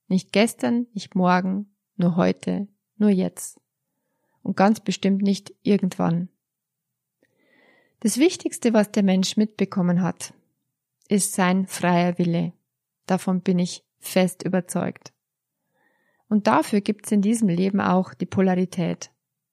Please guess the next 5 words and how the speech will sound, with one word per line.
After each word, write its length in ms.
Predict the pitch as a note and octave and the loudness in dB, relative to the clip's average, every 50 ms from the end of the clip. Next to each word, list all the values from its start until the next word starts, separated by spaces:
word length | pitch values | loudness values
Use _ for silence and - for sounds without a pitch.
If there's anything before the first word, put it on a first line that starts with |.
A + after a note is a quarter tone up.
| _ _ | _ _
Dafür 280 | - G#3+ G#3+ - A3+ G#3 | -2 -2 0 0 -2 -2
gibt's 440 | - G3+ G3+ - - - - - _ _ _ _ _ _ | -2 -4 -6 -6 -10 -12 -12 -12 _ _ _ _ _ _
Gut 400 | - C#4 D4 D4+ D4 - - _ _ _ | 2 2 2 2 0 -6 -20 _ _ _
und 180 | - G#3 G3+ - | -4 -4 -2 0
Böse. 460 | - F3 F3 E3+ E3 - F#3 F#3+ F#3 | 2 2 2 2 0 -4 -8 -8 -8